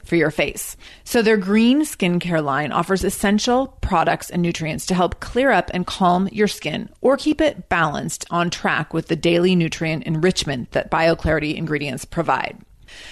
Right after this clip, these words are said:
So BioClarity has two skincare routines. They have the clear skin routine, which is for combination oily or breakout prone skin. And then they have the essentials routine, which is for normal or dry skin. So I tend to run dry, so I like the essentials routine.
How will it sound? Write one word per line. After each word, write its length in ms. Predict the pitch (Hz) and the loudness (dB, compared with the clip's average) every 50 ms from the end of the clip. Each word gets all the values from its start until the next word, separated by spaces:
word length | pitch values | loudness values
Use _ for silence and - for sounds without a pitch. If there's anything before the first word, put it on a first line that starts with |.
| - - - | -20 -16 -6
So 160 | - - 220 | -2 0 2
BioClarity 540 | 196 208 214 240 262 254 269 247 233 226 220 | 2 4 4 4 4 4 2 2 2 4 2
has 180 | 220 214 - | 2 0 0
two 260 | - - - - 302 339 | -4 -2 2 4 4 4
skincare 460 | 339 - - 175 151 156 - 160 143 | 4 2 0 0 0 0 0 0 0
routines. 440 | 139 139 - - 156 135 156 165 - | 0 -2 -2 -4 -4 -2 -2 -2 0
They 80 | - 185 | 0 2
have 180 | 185 180 180 | 2 2 0
the 100 | 175 190 | 0 -2
clear 300 | - - - 247 254 285 | -2 0 0 2 2 2
skin 320 | 269 - - - 208 185 175 | 0 -2 -2 0 2 2 4
routine, 520 | 170 165 156 - - 156 151 156 202 214 | 2 2 0 0 -2 -2 0 2 2 2
which 140 | 185 - - | 2 2 0
is 140 | 165 - - | -4 -4 -2
for 180 | - 185 165 | 0 0 0
combination 800 | - - - - 175 175 190 202 190 175 156 151 - 185 180 170 - | 0 -2 -2 0 2 2 2 2 2 2 0 0 0 0 -2 -2 0
oily 340 | - 165 165 170 170 180 190 | 2 2 4 4 4 4 4
or 140 | 175 - 165 | 4 2 0
breakout 540 | 151 143 147 165 175 175 - 180 160 - - | 0 0 2 2 2 2 2 0 0 -2 -2
prone 260 | - 156 147 147 151 | -4 -4 -2 -2 -4
skin. 500 | 147 - - - 131 131 - 160 214 247 - - - - - - - - | -6 -8 -8 -6 -6 -4 -2 0 -2 -2 -2 -6 -14 -18 -20 -10 0 2
And 120 | 202 214 | 4 6
then 100 | 220 226 | 6 6
they 100 | 233 233 | 6 6
have 260 | 226 226 208 202 196 | 4 4 2 2 0
the 160 | 196 208 - | -2 -2 -2
essentials 540 | 208 - - - 247 240 233 233 202 180 - | -4 -2 0 4 4 4 6 4 2 2 2
routine, 340 | 175 160 - - 160 156 151 | -2 -2 -2 -2 -2 -2 -2
which 140 | 160 - 175 | -2 -2 -2
is 100 | 165 - | -2 -2
for 160 | - - 175 | 0 0 2
normal 380 | 180 180 180 180 185 190 190 151 | 4 4 4 4 4 4 4 4
or 160 | - 175 170 | 2 2 2
dry 220 | 170 165 139 123 | 2 2 2 0
skin. 480 | - - - 113 107 110 - 104 - - - - - - - | -2 -4 -6 -6 -8 -6 -8 -8 -10 -14 -18 -20 -20 -20 -16
So 200 | - - - - - | -6 -4 -4 -2 0
I 220 | - 175 208 240 269 | 2 2 4 2 2
tend 240 | - 302 330 320 | 2 2 2 4
to 60 | 339 339 | 4 4
run 140 | 349 349 | 4 4
dry, 260 | 311 214 160 135 135 165 | 4 2 2 2 2 0
so 140 | - 202 | 0 0
I 120 | - 190 185 | 0 2 2
like 220 | 185 202 214 - | 2 2 2 2
the 140 | - 226 220 | 0 0 0
essentials 440 | 220 - - 180 175 180 165 160 143 | 2 2 0 0 2 2 2 0 0
routine. 540 | 156 160 165 - 160 151 143 135 160 208 | -2 -2 -2 -2 -4 -4 -4 -2 -2 -4